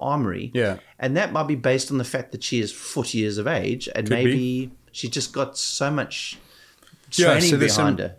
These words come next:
Speaker 2: so
Speaker 1: you
Speaker 2: this
Speaker 1: know?
Speaker 2: is, in terms of, like, quantifying it, once you've quantified it, 'cause as, as I say, the concept is fairly intuitive, and coaches and commentators and athletes themselves would have understood,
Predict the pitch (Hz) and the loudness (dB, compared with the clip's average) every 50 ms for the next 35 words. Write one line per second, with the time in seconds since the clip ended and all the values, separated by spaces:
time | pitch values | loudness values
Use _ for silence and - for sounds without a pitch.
0 | - - - 160 147 180 196 - 247 208 147 - - - _ _ - 151 143 - | -2 0 2 2 4 4 4 4 4 2 2 0 -2 -6 _ _ -2 -2 0 2
1 | 190 202 208 185 185 156 139 143 127 - - - 156 147 156 165 - 165 147 - | 2 2 2 4 2 2 2 2 0 0 -2 0 2 2 2 2 0 -2 -2 0
2 | - 127 113 107 95 92 92 95 104 101 - - _ _ _ _ _ _ _ - | 0 2 2 2 2 0 0 0 -2 -2 -6 -8 _ _ _ _ _ _ _ -2
3 | 127 135 151 147 - 170 143 - - - - 151 151 165 156 - 151 - - 123 | 0 2 2 2 0 -2 -2 -4 -6 -2 0 0 2 2 0 -2 -2 -2 0 0
4 | 104 98 92 90 104 107 - - 135 143 156 139 143 143 143 147 151 156 147 - | 2 2 2 2 0 -2 -2 -2 0 2 2 2 2 2 4 4 4 2 2 2
5 | 151 131 117 123 123 - 175 202 202 190 - 175 147 - 139 117 101 - - - | 2 2 2 0 0 0 0 2 2 2 0 0 -2 0 -2 -2 -2 -2 -8 -12
6 | - - - - - - - - 156 147 143 131 117 107 98 - 131 127 127 123 | -20 -20 -20 -20 -20 -8 -2 0 2 4 4 4 2 2 0 0 0 2 2 2
7 | 123 - 107 98 92 98 95 - - 131 131 135 131 - - 113 110 107 95 95 | 2 0 -2 -2 0 -2 -2 0 0 0 0 0 -2 -2 0 0 0 0 0 -4
8 | 85 62 64 - - 127 131 135 135 127 120 - 120 110 104 101 92 95 101 - | -6 -8 -8 -6 -2 0 2 2 2 2 2 0 0 2 2 0 0 -2 -2 -2
9 | 113 123 117 - 135 123 - - 110 95 - - 127 117 110 98 90 95 98 101 | -2 -4 -2 -2 -4 -4 -2 -2 -4 -2 0 0 2 2 2 0 -2 -4 -4 -2
10 | 104 101 101 110 107 95 - - - 143 123 101 87 | -2 0 2 0 0 0 -2 -2 0 0 0 0 -2